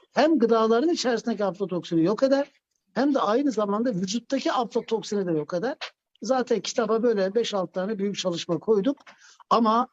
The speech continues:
en önemlisi, e, bana derseniz ki, bentonitin vücutta yaptığı en önemli iş nedir? Biz ne diyoruz? E, toksin, ağır metal, radyasyon, virüs, bakteri diyoruz. Bunların hepsi önemli, doğru. Ama, e, bu,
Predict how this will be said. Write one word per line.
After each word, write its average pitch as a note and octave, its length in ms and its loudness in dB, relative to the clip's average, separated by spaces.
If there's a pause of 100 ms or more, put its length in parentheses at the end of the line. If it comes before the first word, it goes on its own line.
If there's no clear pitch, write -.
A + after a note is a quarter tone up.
(120)
en B3 340 2
önemlisi, E3+ 880 0
e, G3 200 -2
bana A3 220 0
derseniz A3 520 -2
ki, E3+ 180 -2 (760)
bentonitin A#3 580 -2
vücutta A#3+ 420 -2
yaptığı G#3+ 420 -2
en C4 280 0
önemli G3+ 320 0
iş - 160 -2
nedir? D3+ 380 -6 (180)
Biz G#3 120 -2
ne C#4 160 0
diyoruz? G#3 240 0 (720)
E, G3+ 40 2 (720)
toksin, A3+ 400 -2
ağır A3 260 -2
metal, F#3+ 320 -2
radyasyon, F#3+ 560 -2
virüs, B3 240 -2
bakteri G3+ 400 -2
diyoruz. D#3 200 -2
Bunların A#3+ 220 0
hepsi B3+ 260 -2
önemli, F3 360 -2
doğru. F3+ 260 -2 (680)
Ama, A#3 400 -2 (1040)
e, E3+ 200 -2
bu, A3+ 280 -2